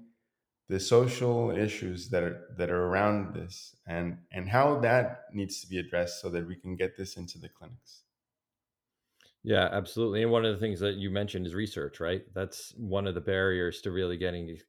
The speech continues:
Speaker 2: acceptance from, you know, the greater medical community or even, you know, the society at large, right? Everyone wants to see more data, but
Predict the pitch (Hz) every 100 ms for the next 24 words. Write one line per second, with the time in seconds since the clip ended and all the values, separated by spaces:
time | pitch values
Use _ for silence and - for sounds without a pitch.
0 | - 101 - 98 104 92 - - - _
1 | _ _ _ - 113 101 104 101 92 92
2 | 95 98 92 90 92 107 92 95 98 117
3 | 113 110 110 98 98 120 139 120 101 98
4 | 87 82 - _ _ _ _ _ - 98
5 | 117 113 110 110 107 101 92 95 87 80
6 | 71 85 92 95 90 98 92 92 - 98
7 | - 95 92 85 80 101 87 80 - 92